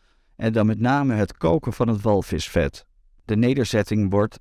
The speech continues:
ook heel toepasselijk, Smerenburg genoemd. Waarschijnlijk omdat het er door al het walvisslachtafval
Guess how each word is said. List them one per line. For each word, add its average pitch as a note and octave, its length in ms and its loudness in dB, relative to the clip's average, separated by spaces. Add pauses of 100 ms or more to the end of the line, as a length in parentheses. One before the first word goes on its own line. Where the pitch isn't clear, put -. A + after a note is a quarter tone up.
ook A2+ 220 0
heel A2+ 200 2
toepasselijk, G#2+ 760 -4 (160)
Smerenburg G2+ 840 0
genoemd. F2 540 -4 (560)
Waarschijnlijk B2 580 0
omdat G#2 340 0
het G2+ 160 -6
er G2 100 -4
door G#2 240 2
al G2+ 140 0
het F#2+ 140 -4
walvisslachtafval G#2 1160 -2